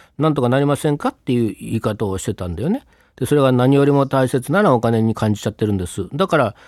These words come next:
水と空気と重力とどれが一番と、お金どれが大切なのって質問したわけだから、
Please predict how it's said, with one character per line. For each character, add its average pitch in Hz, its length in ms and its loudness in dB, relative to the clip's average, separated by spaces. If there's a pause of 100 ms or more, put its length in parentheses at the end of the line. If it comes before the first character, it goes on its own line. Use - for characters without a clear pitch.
(180)
水 110 200 -2
と 110 100 -2
空 110 180 0
気 - 100 -10
と 101 100 -2
重 98 180 -2
力 92 200 -4
と 98 80 -4
ど 98 80 -2
れ 101 60 -2
が 90 80 -2
一 90 180 -6
番 92 360 -6
と、 135 260 2 (180)
お 117 120 -2
金 95 200 2
ど 98 120 0
れ 92 40 0
が 85 80 -6
大 92 180 -6
切 90 240 -8
な 123 80 -2
の 233 60 0
っ 269 60 -6
て 101 120 -8
質 - 160 -8
問 85 160 -6
し 80 60 -14
た 92 100 -10
わ 82 60 -12
け 80 80 -12
だ 80 100 -14
か 87 100 -12
ら、 87 140 -12